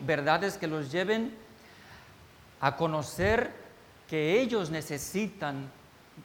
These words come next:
de Dios. No vamos nosotros a transferirles nuestra fe, la fe que nosotros tenemos. Debemos de llevarlos a que ellos tengan una fe mucho mejor,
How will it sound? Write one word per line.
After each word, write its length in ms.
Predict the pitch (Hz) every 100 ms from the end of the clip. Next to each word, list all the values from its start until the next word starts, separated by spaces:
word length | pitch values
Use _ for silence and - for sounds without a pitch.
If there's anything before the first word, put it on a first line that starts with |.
| - - -
de 160 | 139
Dios. 540 | 135 147 127 - - - - - - - - - - - - - - - - - - - - - - - - - - -
No 300 | 170 170 185
vamos 360 | 196 202 208 -
nosotros 400 | 175 160 185 185
a 140 | 180
transferirles 880 | 175 156 151 165 151 175 190 185 190
nuestra 800 | 170 170 160 147 - - 151 131
fe, 420 | - - 165 190 - - - - - - -
la 160 | 143 135
fe 180 | 170
que 120 | 165 185
nosotros 420 | 147 156 180 156
tenemos. 600 | 139 143 185 170 135 - -
Debemos 440 | 131 139 156 226 226
de 100 | 196
llevarlos 500 | 175 180 208 214 196
a 120 | 175
que 120 | 160
ellos 220 | 175 202
tengan 300 | - 202 208
una 240 | 202 208 196
fe 220 | - 208
mucho 460 | 214 214 - 175 156
mejor, 720 | 143 131 - 160 214 196